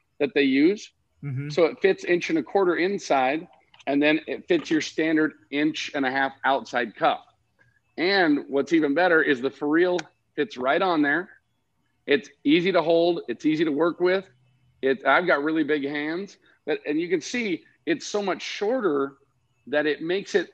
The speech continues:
Speaker 1: so you don't have that kind of, um, cantilever effect, 'cause th-, there's a lot of leverage involved with keeping that sixteen inch long tool. Uh, when you put a, a rubber end on it that has a little grip, there's
Speaker 2: Yeah.
Speaker 1: a lot of leverage. It takes two hands.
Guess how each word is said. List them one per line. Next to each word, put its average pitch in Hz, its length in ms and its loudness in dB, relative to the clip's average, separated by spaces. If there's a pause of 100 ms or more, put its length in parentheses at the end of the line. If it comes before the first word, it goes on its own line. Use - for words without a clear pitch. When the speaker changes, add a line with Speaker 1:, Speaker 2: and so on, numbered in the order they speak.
Speaker 1:
so - 160 0
you 160 100 2
don't 175 140 0
have 175 260 2
that 147 200 4 (180)
kind 165 180 -2
of, 131 200 -4 (440)
um, 123 540 -2 (280)
cantilever 170 760 2
effect, 143 440 -2
'cause 135 180 0
th-, 151 180 -4
there's 180 180 -2
a 214 60 2
lot 208 220 4
of 170 100 0
leverage 175 400 2
involved 135 380 0
with 123 160 -4
keeping 147 300 -4
that 131 160 -4 (120)
sixteen - 480 -2
inch 139 200 0
long 139 320 0
tool. 156 520 2 (580)
Uh, 120 160 -2
when 135 160 2
you 139 140 6
put 190 180 2
a, 127 220 2 (160)
a 131 100 0
rubber 151 400 4
end 170 200 4
on 143 140 2
it 123 60 -6
that 123 80 -2
has 147 200 0
a 156 40 0
little 139 160 -2
grip, 143 360 -2 (440)
there's 156 160 2
Speaker 2:
Yeah. 139 140 2
Speaker 1:
a - 20 0
lot 139 260 2
of 139 80 -2
leverage. 139 540 -2
It - 160 -14
takes 185 240 0
two 202 200 -6
hands. 151 560 -4